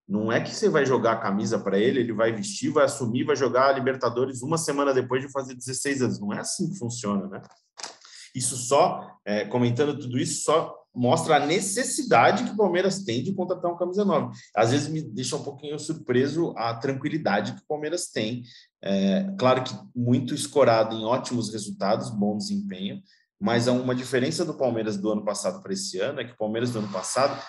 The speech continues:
abriu mão do Campeonato Paulista e jogou o Campeonato Paulista na semif-, a partir da semifinal.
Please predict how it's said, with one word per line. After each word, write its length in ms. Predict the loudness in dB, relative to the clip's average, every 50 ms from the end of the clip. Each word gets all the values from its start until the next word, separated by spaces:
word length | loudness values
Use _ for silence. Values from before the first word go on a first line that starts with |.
| -18 -20 _ _ _ _ _
abriu 520 | 2 2 4 4 4 4 4 6 6 6
mão 320 | 6 6 6 6 6 4 2
do 100 | 0 -2
Campeonato 480 | -2 -2 -2 -2 0 0 -2 -2 -2
Paulista 580 | 0 0 2 2 2 2 0 0 0 0 -2 -2 -4 -6 _ _ -4
e 120 | -2 0 0
jogou 400 | 2 4 4 4 6 6 4 4
o 60 | 4
Campeonato 420 | 2 0 0 0 0 0 0 0
Paulista 480 | 0 0 2 2 2 0 0 -2 -4 -6 -2
na 200 | 0 2 2 2
semif-, 500 | 2 2 0 2 2 2 2 2 2 2
a 80 | 0 2
partir 500 | 4 2 2 2 0 -4 -8 -8 -6 -4
da 100 | -2 -2
semifinal. 800 | -2 -2 -6 -6 -8 -8 -10 -8 -6 -4 -2 -2 -2 -4 -6